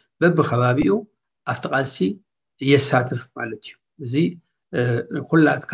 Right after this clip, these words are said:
ዋንነትን፣ እ፣ ናይቲ ቃልሲ በዓል ዋና ምዃንካን እውን እዩ እግረ መንገዲ፣ እ፣ ዘርኢ ማለት እዩ። ስለዚ፣ እ፣ እቲ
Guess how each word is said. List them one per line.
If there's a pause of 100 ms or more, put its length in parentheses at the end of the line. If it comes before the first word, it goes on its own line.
ዋንነትን፣ (480)
እ፣ (1040)
ናይቲ
ቃልሲ (360)
በዓል
ዋና
ምዃንካን (420)
እውን
እዩ (240)
እግረ (100)
መንገዲ፣ (560)
እ፣ (160)
ዘርኢ
ማለት
እዩ። (560)
ስለዚ፣ (840)
እ፣ (960)
እቲ